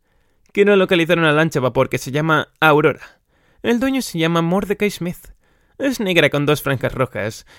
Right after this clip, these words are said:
y la chimenea negra con una banda blanca. Está en algún lugar río abajo. Quiero que uno de vosotros esté en el embarcadero de Mordecai Smith, enfrente de Millbank, por si regresa.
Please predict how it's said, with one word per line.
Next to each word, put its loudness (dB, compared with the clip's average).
y -2
la 0
chimenea -4
negra 0
con -4
una -2
banda -2
blanca. -18
Está -2
en 0
algún -2
lugar 2
río -4
abajo. -16
Quiero -6
que -6
uno 0
de -2
vosotros -2
esté -6
en -2
el -2
embarcadero -2
de -4
Mordecai -4
Smith, -10
enfrente -4
de -2
Millbank, -2
por 0
si -4
regresa. -6